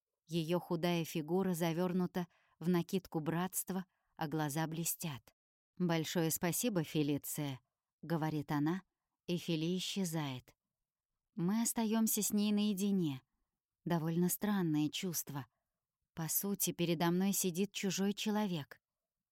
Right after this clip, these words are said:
«Где Стефана и Феникс?» — спрашиваю я. «Девушки о них позаботятся. Тебе не стоит за них переживать».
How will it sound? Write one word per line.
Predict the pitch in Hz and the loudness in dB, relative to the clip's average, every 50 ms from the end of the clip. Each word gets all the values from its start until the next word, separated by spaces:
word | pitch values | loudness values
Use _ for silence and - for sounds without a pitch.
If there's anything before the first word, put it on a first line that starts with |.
| _ _ _ _ _ _ _ _ _ - | _ _ _ _ _ _ _ _ _ -10
«Где | 185 180 185 170 208 233 226 208 180 175 | -6 -4 -4 0 0 0 0 0 -2 -2
Стефана | - - - 190 - - 208 202 196 202 208 | -4 -2 -2 -2 0 0 2 2 4 2 2
и | 202 | 0
Феникс?» — | - - 220 196 175 160 151 - - - - _ _ _ _ _ _ | 0 0 2 2 2 2 2 0 -2 -6 -6 _ _ _ _ _ _
спрашиваю | - - - - 170 151 143 - - 160 147 156 151 143 | -16 -10 -6 -4 -2 -2 -2 -4 -4 -4 -2 -2 -2 -2
я. | 139 147 139 135 - _ _ _ _ _ _ _ _ _ _ _ _ _ _ _ _ _ _ - | -2 -4 -6 -8 -10 _ _ _ _ _ _ _ _ _ _ _ _ _ _ _ _ _ _ -2
«Девушки | 190 214 202 233 226 185 165 - - - 185 | 0 2 2 2 2 0 -2 -4 -2 -2 0
о | 165 156 | 0 2
них | 156 160 151 - - | 2 0 0 -2 -2
позаботятся. | 165 151 156 160 151 143 139 131 - - 131 - - - 135 - _ _ _ _ _ - | -4 -2 -2 -2 -2 -2 -4 -6 -6 -8 -8 -6 -6 -6 -6 -10 _ _ _ _ _ -4
Тебе | - 208 220 | -2 0 2
не | 226 233 226 | 2 2 0
стоит | 214 - - 277 220 160 127 | 0 -2 -2 -2 -2 -2 0
за | 139 156 147 | 0 2 2
них | 147 147 143 - | 2 2 0 -2
переживать». | - 156 143 151 147 135 151 139 143 139 - - - | -4 -2 -2 -2 -2 -4 -4 -4 -6 -8 -8 -10 -14